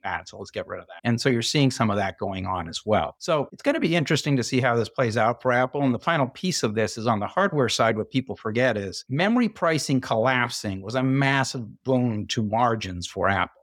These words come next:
which helped cover up a lot of other problems. But as we saw recently with Micron beating and raising forward numbers and prices turning,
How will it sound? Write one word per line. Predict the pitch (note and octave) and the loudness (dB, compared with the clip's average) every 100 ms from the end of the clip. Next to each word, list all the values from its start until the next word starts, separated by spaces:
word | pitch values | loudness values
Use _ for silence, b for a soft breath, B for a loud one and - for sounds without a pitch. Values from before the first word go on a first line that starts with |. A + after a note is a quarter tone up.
| _ | _
which | A2+ - | -6 0
helped | C#3+ - | 0 0
cover | - - D3 A#2+ | -4 0 0 2
up | B2 A2+ | 2 2
a | G#2 | -2
lot | G2+ G#2+ A#2 A#2 | -2 2 2 2
of | G#2+ | 2
other | G#2 G2+ | -2 -4
problems. | - C#3+ A#2+ F2+ _ - - - | -2 2 2 0 _ -20 -14 -2
But | B2 | 2
as | C3 | 2
we | B2 | 2
saw | - E3 | 2 2
recently | C3+ C#3+ E3+ D3 B2+ A2 | 4 2 2 0 -4 -6
with | G#2+ | -4
Micron | A#2 C3 D3+ C#3+ A#2+ A2+ G#2+ | 0 0 0 0 0 0 -2
beating | B2+ B2 B2 A#2+ B2 | 0 2 2 2 0
and | G2+ G2+ | -2 0
raising | A2+ C3 A#2 G#2+ | 2 2 2 -2
forward | - G#2+ G#2 | -4 -4 -2
numbers | A2 C#3 B2 A2 G#2+ - _ _ | 0 2 4 4 2 -2 _ _
and | G2+ | -10
prices | F#2 C#3 B2+ - G2 | -2 0 0 -2 -6
turning, | - G3 G3+ A2+ E2 | -2 2 2 0 -6